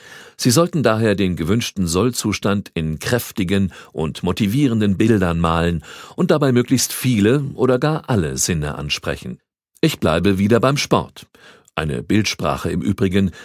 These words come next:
die ich genau aus diesem Grund gewählt habe, weil die meisten von Ihnen als Siegertypen auch erhebende, emotionalisierende Sporterfahrungen gemacht haben dürften. Ein inspirierendes und sehr motivierendes Bild für jeden, der plant, am New York Marathon teilzunehmen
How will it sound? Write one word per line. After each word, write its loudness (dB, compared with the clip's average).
die 0
ich -2
genau 2
aus 0
diesem 2
Grund 2
gewählt 2
habe, 0
weil -2
die -2
meisten -2
von 0
Ihnen 0
als -4
Siegertypen 0
auch 0
erhebende, 2
emotionalisierende 0
Sporterfahrungen -4
gemacht -4
haben -6
dürften. -8
Ein 2
inspirierendes 2
und 0
sehr 2
motivierendes 0
Bild 2
für 0
jeden, 2
der 0
plant, -2
am -2
New -2
York 0
Marathon -2
teilzunehmen 0